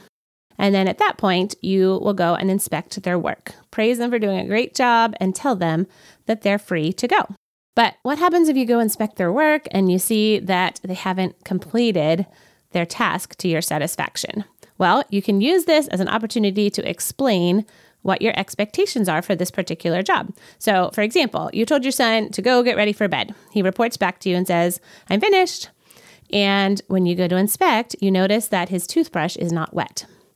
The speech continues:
So in this situation, rather than getting angry or yelling,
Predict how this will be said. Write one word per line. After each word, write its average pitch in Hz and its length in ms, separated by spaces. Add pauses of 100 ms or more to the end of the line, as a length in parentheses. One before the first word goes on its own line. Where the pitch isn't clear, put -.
(260)
So 220 140
in 214 80
this 440 140
situation, 185 640 (240)
rather 175 240
than 202 160
getting 202 260
angry 269 340
or 240 40
yelling, 233 500